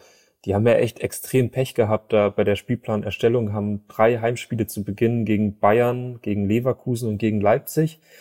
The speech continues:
Und das heißt, die müssen ja auswärts gegen Darmstadt gewinnen, damit's nicht nach fünf Spieltagen heißt, „Ah, was ist das für ein grauenhafter Saisonstart gewesen?“ Ich glaube, dass das Darmstadt zugutekommt, weil Gladbach richtig, richtig unter Druck ist.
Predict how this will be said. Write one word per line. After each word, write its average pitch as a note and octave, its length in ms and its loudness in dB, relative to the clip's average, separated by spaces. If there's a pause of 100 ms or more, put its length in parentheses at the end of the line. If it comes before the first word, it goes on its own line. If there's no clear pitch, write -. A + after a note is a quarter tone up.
(180)
Und G2 140 -4
das G#2 200 -4
heißt, B2 520 0 (120)
die G#2+ 100 -2
müssen B2 420 -2
ja G2 180 2
auswärts - 400 -4
gegen F#2 240 -6
Darmstadt F#2 460 -4
gewinnen, F2+ 320 -6
damit's G#2 360 -6
nicht A2+ 160 -4
nach A2+ 120 -6
fünf C3 260 -4
Spieltagen A2+ 640 0
heißt, A2+ 440 0 (320)
„Ah, A2+ 340 4
was G#2+ 220 -4
ist - 120 -6
das G#2+ 140 0
für A#2+ 120 -2
ein A2 80 0
grauenhafter A2 520 2
Saisonstart G#2 640 2
gewesen?“ F#2+ 460 -2 (440)
Ich - 200 -4
glaube, C#3+ 440 6
dass B2 200 2
das - 200 -6
Darmstadt A#2+ 460 2
zugutekommt, G#2+ 760 -2 (320)
weil F#2 200 2 (240)
Gladbach G#2 520 0 (180)
richtig, A#2 520 -2
richtig G2+ 340 -6
unter F#2 240 -6
Druck - 260 -6
ist. - 220 -6